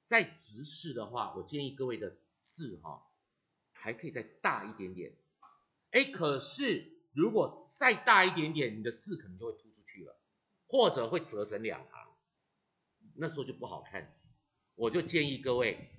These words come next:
如果你如果再放大一点点，哦，那放大一点会超出啦，那怎么办？那我们就选到这个文字的，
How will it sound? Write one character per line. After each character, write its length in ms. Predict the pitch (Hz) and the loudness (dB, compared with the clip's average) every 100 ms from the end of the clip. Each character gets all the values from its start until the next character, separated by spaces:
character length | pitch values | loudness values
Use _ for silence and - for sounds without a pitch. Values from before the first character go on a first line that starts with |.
| - _ _ | -20 _ _
如 180 | 131 165 | 0 0
果 100 | 131 | 0
你 200 | 117 98 | -4 -4
如 80 | 156 | 0
果 140 | 131 | 0
再 120 | 123 | -2
放 220 | - 120 | -6 -8
大 180 | 104 95 | -6 -8
一 60 | 92 | -8
点 200 | 80 80 | -10 -12
点， 180 | 82 - _ _ _ - - - _ _ _ _ | -12 -14 _ _ _ -20 -20 -20 _ _ _ _
哦， 280 | 104 98 - - _ | -2 -2 -4 -16 _
那 80 | - | -8
放 160 | - 202 | -6 2
大 140 | 208 | 4
一 40 | 214 | 6
点 140 | 190 | 4
会 100 | 190 | 0
超 200 | - 185 | 2 0
出 200 | 185 190 | 2 6
啦， 360 | 170 156 160 - - - | 8 8 6 -4 -16 -16
那 100 | - | -4
怎 160 | 185 143 | -2 2
么 140 | 131 - | 2 6
办？ 340 | 180 160 127 - - _ _ _ _ _ _ _ _ | 10 10 10 -2 -14 _ _ _ _ _ _ _ _
那 580 | 135 175 151 104 - - _ - | 8 10 10 8 -4 -18 _ -4
我 160 | 110 | -2
们 260 | 113 117 120 | 2 0 2
就 180 | - 131 | 2 2
选 380 | 127 - 104 90 | 0 -2 -2 0
到 240 | 139 120 | 2 2
这 100 | 107 | 2
个 120 | 113 | -4
文 240 | 101 92 95 | -4 -6 -8
字 160 | - | -12
的， 240 | 107 90 | -12 -12